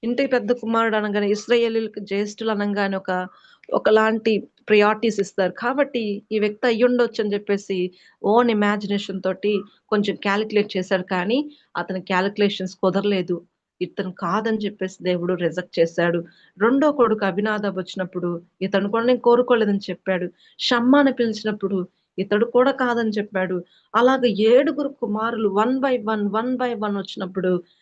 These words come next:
దేవుడు వీళ్ళెవ్వరూ కాదు అని చెప్పేసి చెప్పడం జరిగింది.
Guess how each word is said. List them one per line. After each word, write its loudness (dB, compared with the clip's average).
దేవుడు 2
వీళ్ళెవ్వరూ 0
కాదు -2
అని -2
చెప్పేసి -4
చెప్పడం 0
జరిగింది. 0